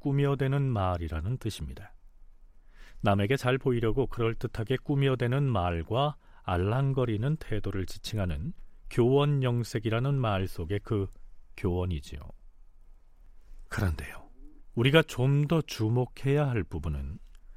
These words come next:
명종의 발언 중에 미칠 광자의 광망이니 광탄이니 하는 어휘가 등장하는 겁니다. 이건 임금으로서는 입에 올리기 어려운 말들이지요.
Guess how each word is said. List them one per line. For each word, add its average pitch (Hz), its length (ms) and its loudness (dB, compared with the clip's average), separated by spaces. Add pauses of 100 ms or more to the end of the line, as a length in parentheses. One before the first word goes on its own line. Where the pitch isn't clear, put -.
(300)
명종의 165 680 8
발언 110 460 2
중에 82 500 0 (680)
미칠 - 500 4
광자의 131 680 2
광망이니 120 760 2 (440)
광탄이니 160 880 4
하는 151 300 2
어휘가 127 440 2
등장하는 127 560 2
겁니다. 71 400 -6 (1040)
이건 175 200 6
임금으로서는 156 1080 2
입에 107 260 2
올리기 120 460 0
어려운 143 480 0
말들이지요. 92 760 -2